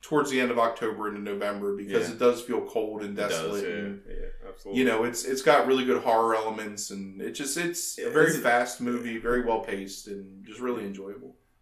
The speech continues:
Speaker 2: Okay. Yeah. No, it's a good, it's a good October movie.
Speaker 1: Yeah,
Speaker 2: So,
Speaker 1: yeah.
Speaker 2: all right, let's go ahead and move on to number two. Okay, so the second movie on your list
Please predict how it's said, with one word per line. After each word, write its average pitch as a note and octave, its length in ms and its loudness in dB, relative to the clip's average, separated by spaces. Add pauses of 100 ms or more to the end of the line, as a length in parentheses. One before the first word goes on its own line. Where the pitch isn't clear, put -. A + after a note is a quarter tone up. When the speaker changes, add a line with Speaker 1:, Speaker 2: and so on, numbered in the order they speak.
(160)
Speaker 2:
Okay. - 160 -16 (300)
Yeah. F2 160 -8 (120)
No, A#2 160 2
it's G2+ 120 -4
a - 20 -8
good, G2+ 240 0
it's F2 180 0
a E2 40 -12
good F2+ 180 -2
October D#2+ 500 -8
movie. - 200 -20 (120)
Speaker 1:
Yeah, A2+ 200 2
Speaker 2:
So, A2+ 40 0
Speaker 1:
yeah. G2+ 160 -2 (640)
Speaker 2:
all D#2+ 80 -4
right, - 160 -10
let's A#2 180 0
go A2+ 140 4
ahead G2+ 180 2
and G2 80 -4
move F#2 200 -4
on F2+ 200 -2
to F2+ 160 -10
number F2+ 400 -8
two. - 300 -18 (1800)
Okay, - 260 -2
so - 140 -12
the F2+ 60 -12
second D3+ 280 0
movie G#2+ 240 -2
on G2 160 -4
your F2+ 200 -4
list F#2+ 420 -6